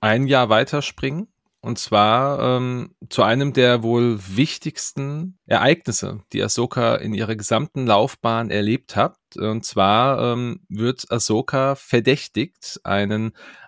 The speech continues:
Anschlag verübt zu haben. Also, was das jetzt für ein Anschlag war, es sind auf jeden Fall, es ist jetzt nicht ganz so relevant, aber auf jeden Fall ist jemand dabei gestorben. Und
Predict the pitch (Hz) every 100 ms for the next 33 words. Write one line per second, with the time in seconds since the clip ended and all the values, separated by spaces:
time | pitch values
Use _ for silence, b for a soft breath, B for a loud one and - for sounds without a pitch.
0 | - 101 113 - - 87 76 - - -
1 | 92 - - - 78 80 78 - 60 87
2 | 92 - _ _ _ _ _ 95 117 -
3 | - 117 107 87 104 - 90 107 120 127
4 | 123 _ _ _ 101 - 107 113 98 104
5 | - 101 - 98 - 92 - 101 - 104
6 | 101 101 92 98 90 104 151 104 101 -
7 | 107 107 101 - 98 101 98 95 90 87
8 | 87 98 104 131 127 B B B B B
9 | - 107 107 107 107 107 - -